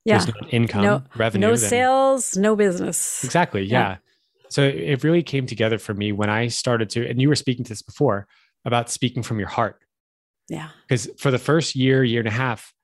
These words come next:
Speaker 2: uh, yes, I was being consistent, which is what helped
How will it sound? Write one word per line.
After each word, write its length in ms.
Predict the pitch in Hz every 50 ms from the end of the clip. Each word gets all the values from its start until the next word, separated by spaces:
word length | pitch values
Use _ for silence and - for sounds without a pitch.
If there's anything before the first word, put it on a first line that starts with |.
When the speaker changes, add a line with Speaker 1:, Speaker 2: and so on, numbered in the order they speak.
| _ _ _ _ _ _ _ - -
Speaker 2:
uh, 40 | -
yes, 360 | 143 139 135 135 135 127 - -
I 40 | 123
was 120 | 120 113
being 180 | - 120 113 110
consistent, 520 | - - 107 - - 110 - - 117 110 107
which 240 | 104 - - - - -
is 280 | 127 110 104 - - - _
what 380 | - 123 110 107 113 113 113 113
helped 540 | - - - - 127 123 113 - - -